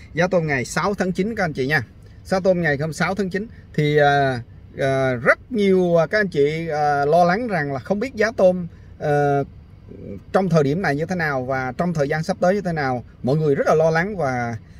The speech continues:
à, không biết rằng là mình thả tôm đợt này có thể là có lợi nhuận hay không, và trong thời gian ba tháng tới thì cảm thấy lo lắng rất là nhiều điều. À, thì Huy mới, à, đưa cho các anh chị một cái tin rất là tuyệt vời. À, mà,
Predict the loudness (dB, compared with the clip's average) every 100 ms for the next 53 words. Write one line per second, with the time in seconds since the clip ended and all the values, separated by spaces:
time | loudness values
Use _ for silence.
0 | -10 -4 -4 -2 2 2 2 -2 -2 -2
1 | -2 -4 -10 -20 -4 -2 -2 -4 0 0
2 | 2 -2 -2 -4 -2 -2 0 0 -2 -2
3 | -2 -4 -2 0 2 2 2 2 2 0
4 | -2 -2 0 -2 0 -2 -2 -4 -4 -4
5 | -4 -4 -2 -4 0 2 0 -4 -8 -12
6 | -20 -10 -4 0 2 2 0 0 0 2
7 | 0 -2 -4 -10 -20 -20 -6 0 2 2
8 | 2 0 0 -2 -2 -2 2 2 0 -2
9 | -4 -4 -4 -2 -2 -2 -4 -6 -10 -16
10 | -20 -20 -20 -18 -2 4 4 4 -2 -4
11 | -4 -4 -6 -2 0 0 -4 -6 -4 -2
12 | -2 -4 4 2 2 -10 -20 -16 -4 0
13 | 0 0 0 0 0 -2 -2